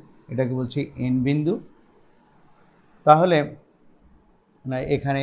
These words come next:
এটাকে ও না, সরি, এটা বলবো আমরা পি, তাহলে আমাদের বুঝতে সুবিধা হবে।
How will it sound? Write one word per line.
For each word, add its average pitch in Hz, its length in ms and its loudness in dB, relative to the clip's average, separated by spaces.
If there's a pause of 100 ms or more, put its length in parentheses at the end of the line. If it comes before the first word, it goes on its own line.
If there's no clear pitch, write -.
(120)
এটাকে 131 280 -2
ও 131 240 -6
না, 135 140 -4
সরি, 131 240 -4 (140)
এটা 131 160 -4
বলবো 120 360 -6
আমরা 117 140 -6 (200)
পি, 202 120 6 (720)
তাহলে 127 240 6
আমাদের 120 240 2
বুঝতে 120 300 -4
সুবিধা 123 360 4
হবে। 143 180 6